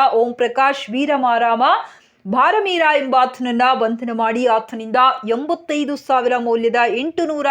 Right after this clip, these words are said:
ಎಂಬತ್ತೆಂಟು ಗ್ರಾಂ ಗಾಂಜಾ, ಒಂಬತ್ತು ಲಕ್ಷ ರೂಪಾಯಿ ಮೌಲ್ಯದ ಒಂದು ಕಿಯಾ ಸೊನೆಟ್ ಕಾರು, ಐವತ್ತು ಸಾವಿರ ಮೌಲ್ಯದ ಒಂದು iPhone, ವಿವಿಧ ಬ್ಯಾಂಕಿನ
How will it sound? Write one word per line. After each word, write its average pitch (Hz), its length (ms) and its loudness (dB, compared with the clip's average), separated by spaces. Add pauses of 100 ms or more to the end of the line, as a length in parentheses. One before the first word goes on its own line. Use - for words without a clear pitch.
ಎಂಬತ್ತೆಂಟು 233 680 -2
ಗ್ರಾಂ 226 320 -2
ಗಾಂಜಾ, 226 560 0 (260)
ಒಂಬತ್ತು 370 420 2
ಲಕ್ಷ 311 300 -2
ರೂಪಾಯಿ 269 320 0
ಮೌಲ್ಯದ 240 380 0 (180)
ಒಂದು 233 200 -2
ಕಿಯಾ 247 360 0
ಸೊನೆಟ್ 233 520 -4
ಕಾರು, 269 440 2 (240)
ಐವತ್ತು 302 460 -2
ಸಾವಿರ 262 400 0 (100)
ಮೌಲ್ಯದ 233 420 0 (220)
ಒಂದು 233 240 -2
iPhone, 302 640 0
ವಿವಿಧ 240 260 -4 (120)
ಬ್ಯಾಂಕಿನ 269 480 -4